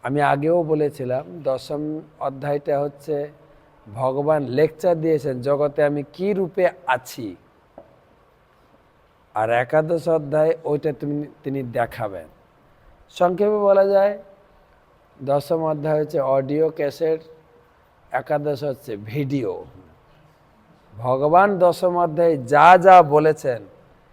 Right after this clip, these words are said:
গাছের মধ্যে অশ্বত্থ, পাহাড়ের মধ্যে হিমালয়, জলের মধ্যে সাগর, ঔষধের মধ্যে প্রহ্লাদ, যা যা বলেছেন,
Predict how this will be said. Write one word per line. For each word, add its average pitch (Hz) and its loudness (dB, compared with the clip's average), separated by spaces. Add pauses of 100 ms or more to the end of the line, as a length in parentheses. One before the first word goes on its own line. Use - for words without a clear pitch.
(400)
গাছের 143 0
মধ্যে 135 -4
অশ্বত্থ, 127 -4 (1160)
পাহাড়ের 131 -4
মধ্যে 123 -8 (140)
হিমালয়, 123 -4
জলের 131 -6
মধ্যে 123 -12
সাগর, 127 -2
ঔষধের 120 -12
মধ্যে 117 -14 (100)
প্রহ্লাদ, 139 2 (1400)
যা 196 10
যা 160 6
বলেছেন, 120 -4